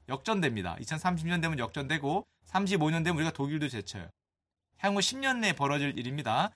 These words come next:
그리고 쭉 올라가서 독일, 프랑스하고는 압도적인 격차를 벌이는 거의 십 퍼센트 포인트가 높아지는 게 대한민국입니다. 우리 상황은 이래요. 이천삼십 년 우리의 기대 수명은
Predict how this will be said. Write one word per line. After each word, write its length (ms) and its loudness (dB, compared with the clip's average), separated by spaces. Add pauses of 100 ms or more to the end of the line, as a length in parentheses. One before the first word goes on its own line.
(140)
그리고 180 -2
쭉 280 2
올라가서 440 10
독일, 260 2
프랑스하고는 640 6
압도적인 680 2
격차를 420 4
벌이는 460 2 (260)
거의 160 4
십 200 4
퍼센트 360 0
포인트가 380 -2
높아지는 600 2
게 240 2 (240)
대한민국입니다. 800 -4 (600)
우리 240 4
상황은 600 6
이래요. 600 2
이천삼십 500 0
년 280 0
우리의 300 0
기대 220 -2
수명은 580 -4